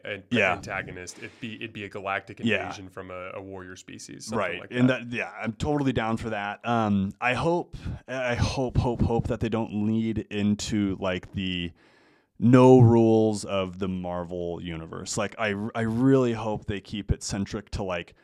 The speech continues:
Speaker 2: what is acceptable with, like, Star Wars and Star Wars lore and Star Wars physics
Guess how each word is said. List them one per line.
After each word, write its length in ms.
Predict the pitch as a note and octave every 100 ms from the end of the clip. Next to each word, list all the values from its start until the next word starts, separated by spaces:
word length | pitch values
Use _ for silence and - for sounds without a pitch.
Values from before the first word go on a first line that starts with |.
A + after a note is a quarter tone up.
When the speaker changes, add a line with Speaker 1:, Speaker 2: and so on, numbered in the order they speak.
| _ -
Speaker 2:
what 360 | F#2+ G2+ G#2
is 160 | G#2+ G2
acceptable 880 | G2 - G2 - G#2 F#2 F#2 F2+ F2+
with, 140 | F2
like, 200 | F#2+ E2+
Star 440 | - - F#2+ F#2
Wars 480 | F#2 F2+ F2 F2 E2+
and 160 | F2+ F2
Star 240 | - G2 F#2
Wars 220 | F#2 F2
lore 360 | F#2 F2+ F2
and 120 | F2+ E2+
Star 160 | F#2+
Wars 180 | F#2 F2
physics 680 | - - F2+ G2 G2+ -